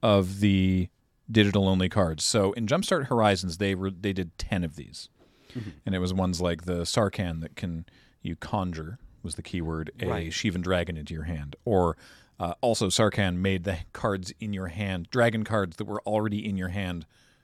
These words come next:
Speaker 1: cost less. But your opponent had no way of knowing if you had any dragon cards in your hand or
Speaker 2: Mm-hmm.
Speaker 1: how many you had, right? And things that you can only do digitally, where it's information that only one player knows, or,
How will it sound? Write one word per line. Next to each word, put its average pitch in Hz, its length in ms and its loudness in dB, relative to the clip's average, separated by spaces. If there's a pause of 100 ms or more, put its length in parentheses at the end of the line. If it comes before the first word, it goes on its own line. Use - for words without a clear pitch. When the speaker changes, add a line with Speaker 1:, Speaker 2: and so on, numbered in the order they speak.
(180)
Speaker 1:
cost - 440 -2
less. 92 400 -2
But 98 140 0
your 101 100 2
opponent 170 340 4
had 120 140 0
no 117 100 4
way 117 140 6
of 113 80 2
knowing 139 340 -2 (640)
if 117 180 2
you 120 80 2
had 107 320 2 (320)
any 120 380 -2 (120)
dragon 110 320 2
cards 120 240 2
in 208 80 4
your 139 120 2
hand 82 280 0
or 101 200 2
Speaker 2:
Mm-hmm. 160 80 -4
Speaker 1:
how 117 120 4
many 113 200 4
you 117 260 2
had, 82 400 -2
right? 95 240 0
And 127 120 -8
things 131 240 0
that 127 100 -6
you 127 100 -6
can 135 120 -4
only 151 240 -2
do 101 180 0
digitally, 80 440 -2
where 85 140 0
it's 82 160 -6 (540)
information 113 480 6
that 104 140 -2
only 113 200 2
one 98 200 0
player 98 240 2
knows, 85 580 4
or, 80 360 -8